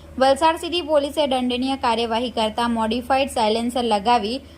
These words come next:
બુલેટ હંકારતા વાહન ચાલકોમાં ફફડાટ ફેલાઈ જવા પામ્યો છે. પ્રાપ્ત માહિતી અનુસાર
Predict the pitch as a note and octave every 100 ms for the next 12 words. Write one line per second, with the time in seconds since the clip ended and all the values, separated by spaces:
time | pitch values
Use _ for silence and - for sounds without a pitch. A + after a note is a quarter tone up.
0 | - A#3+ D4 D#4 E4 E4 C#4 D4 C#4+ D4
1 | C4+ B3 C4+ C4 C4 A#3+ A#3+ B3+ A#3 A#3
2 | A#3 G#3+ G#3+ G#3+ A3+ G3+ G3 A#3 G#3 F#3
3 | G#3+ B3 A3+ F#3+ F3+ F#3 - G#3 - -
4 | - - - - C#4 C#4+ F#4 F4 F4 E4+
5 | E4+ D4+ D#4+